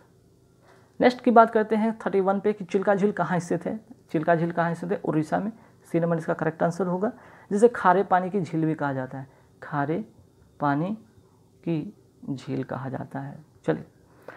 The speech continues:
नेक्स्ट क्वेश्चन पे आते हैं। उष्मा विकिरण का असमान लक्षण यह है कि यह यात्रा करती है,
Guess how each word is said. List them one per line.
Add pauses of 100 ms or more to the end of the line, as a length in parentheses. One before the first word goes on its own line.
(320)
नेक्स्ट
क्वेश्चन
पे
आते
हैं। (180)
उष्मा
विकिरण
का
असमान
लक्षण
यह
है
कि
यह
यात्रा
करती
है,